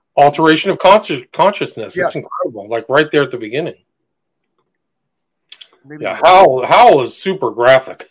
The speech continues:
Speaker 1: <laughs> I mean, they're probably concerned 'cause they probably knew it was in Howl before he got on stage.
Speaker 2: Oh, and he was a direct, you know, leader, I mean, from the, the beat movement to the hippies.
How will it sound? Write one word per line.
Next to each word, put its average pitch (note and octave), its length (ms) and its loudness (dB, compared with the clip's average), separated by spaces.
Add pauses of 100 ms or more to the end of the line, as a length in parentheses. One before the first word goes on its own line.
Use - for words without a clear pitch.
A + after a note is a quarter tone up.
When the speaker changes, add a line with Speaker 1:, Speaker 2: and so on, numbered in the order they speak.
Speaker 1:
<laughs> - 120 -20
I C#3+ 100 -10
mean, B2+ 280 -10 (180)
they're E3+ 140 -2
probably F3+ 340 4
concerned D3 440 -4
'cause C3+ 120 -6
they C3 120 -2
probably D3 360 0
knew C#3 200 -6
it B2 60 -8
was A#2+ 140 -10
in A2+ 100 -10
Howl A#2 460 -12 (220)
before C#3+ 280 -8
he A#2+ 80 -8
got A#2+ 160 -6
on A#2 180 -12
stage. B2 460 -10 (140)
Speaker 2:
Oh, - 140 -10
and F#3+ 100 -6
he A#3 140 -6
was C#4 240 -6
a F3 80 -10
direct, E3 460 -4
you D#3+ 60 -14
know, D3+ 100 -10
leader, D3+ 600 -12
I E3+ 60 -12
mean, D3+ 200 -16
from F3 400 -8
the, D#3 280 -6
the C3+ 140 -14
beat D3+ 280 -16
movement C#3 500 -16
to D#3 240 -14
the D#3 80 -12
hippies. C3+ 460 -18